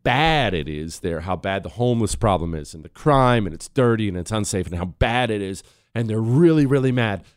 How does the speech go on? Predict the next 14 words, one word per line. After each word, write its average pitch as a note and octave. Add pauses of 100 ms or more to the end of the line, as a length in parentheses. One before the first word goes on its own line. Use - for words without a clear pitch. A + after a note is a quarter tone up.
And B2
now A#2+
they're A#2
bringing B2+
back A#2+
all A#2
the G#2+
school D3
masking G2
stuff. -
And A2+
that's C#3
really A2
bad. F#2+